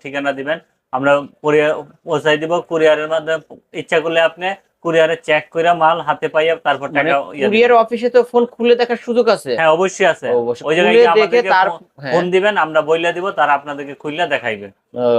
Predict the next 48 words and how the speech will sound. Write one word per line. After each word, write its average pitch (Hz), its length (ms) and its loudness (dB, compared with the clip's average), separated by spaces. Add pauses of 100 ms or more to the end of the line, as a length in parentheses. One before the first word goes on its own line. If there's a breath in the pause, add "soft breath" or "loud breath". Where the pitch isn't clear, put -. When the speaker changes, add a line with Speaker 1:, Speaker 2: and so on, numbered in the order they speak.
(160)
Speaker 2:
ওকে, 135 240 -2
এই 202 380 -2 (100)
ফোনগুলোর 226 320 2
ওয়ারেন্টি 202 360 4
গ্যারান্টি 220 280 0
আপনারা 214 240 -2
কেমন 208 320 -6
দিচ্ছেন? 226 460 -6
Speaker 1:
আমাদের 151 220 0
সাত 160 240 -2
দিন 160 200 -6
রিপ্লেসমেন্ট 165 540 -4
গ্যারান্টি, 160 360 -2
দুই 156 180 -4
বছর 156 320 -2
সার্ভিস 147 460 -6
ওয়ারেন্টি। 117 340 -4
এর 143 320 -6
Speaker 2:
ওকে। 151 80 -2
Speaker 1:
মধ্যে 160 180 -2
সাত 156 220 -2
দিনের 160 220 -6
ভিতরে 160 220 0
আপনি 160 280 -2
স্টিকার 156 380 -4
উঠাইতে 156 340 -2
পারবেন 156 280 -2
না, 180 320 -6 (200)
টাচ 143 260 2
ডিসপ্লে 160 300 -10
ছাড়া 156 160 0
যে 151 180 0
কোনো 156 200 -10
সমস্যা 156 400 -6
হবে 175 160 0
আমরা 139 260 0
চেঞ্জ 120 240 -20
Speaker 2:
চেঞ্জ 170 260 -4
Speaker 1:
করে 113 80 -6
Speaker 2:
করে 135 120 0
Speaker 1:
দেব। 117 160 -2
Speaker 2:
দেবে। 95 160 -12
Speaker 1:
হ্যাঁ। 113 400 -10
Speaker 2:
ওকে, 120 160 -6
শপের 170 200 -2
অ্যাড্রেসটা 143 420 -4
বলে 127 200 -2
দেন। 101 140 -18